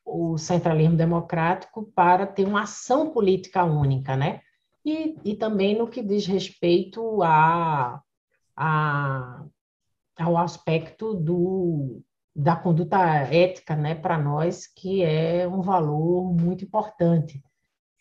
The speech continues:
que na, inclusive da última, da última vez que eu tive à China, percebi que o Xi Jinping deu a essa questão uma dimensão maior. É,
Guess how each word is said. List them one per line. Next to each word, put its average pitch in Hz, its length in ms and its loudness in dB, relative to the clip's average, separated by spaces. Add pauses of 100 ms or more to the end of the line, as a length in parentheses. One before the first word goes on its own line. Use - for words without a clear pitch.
(140)
que 170 160 2
na, 165 480 2
inclusive 170 480 -2
da 165 100 2
última, 151 600 -2
da 147 220 -2
última 165 340 2
vez 147 260 0
que - 120 -10
eu - 40 -6
tive 151 220 -4
à 147 60 2
China, 175 420 -2
percebi 170 760 -2 (680)
que 185 240 2
o 185 60 2
Xi 165 340 2
Jinping 185 720 4
deu 196 600 6
a 170 260 2
essa 170 200 -2
questão 180 800 -4 (100)
uma 180 220 -2
dimensão 175 500 0
maior. 170 520 2 (680)
É, 143 1040 0